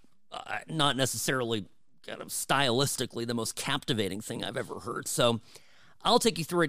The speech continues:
a handful of clips here that, uh, are important to hear, uh, to get a kind of a sense of what it was that he said. But before I get to all of that, friends,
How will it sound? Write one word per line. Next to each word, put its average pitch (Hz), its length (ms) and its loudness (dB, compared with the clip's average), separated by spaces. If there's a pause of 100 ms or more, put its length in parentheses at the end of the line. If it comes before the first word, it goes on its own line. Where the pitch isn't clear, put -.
a - 180 -6
handful 190 360 0
of - 140 -2
clips - 300 0
here 143 200 6
that, 127 240 2
uh, 76 180 -4
are 135 220 4
important 147 640 2
to 127 100 -2
hear, 113 600 -2 (800)
uh, 127 140 -8
to 131 120 -6
get 139 140 4
a 113 60 2
kind 147 160 -2
of 113 80 0
a 110 40 0
sense 147 360 0
of 107 80 -2
what 131 160 4
it 113 80 -2
was 110 160 -4
that 110 100 -2
he 101 80 -4
said. 120 280 0
But 123 120 0
before 262 380 6
I 185 60 4
get 151 260 4
to - 140 0
all 143 280 4
of 92 160 0
that, 95 240 0
friends, 101 540 -2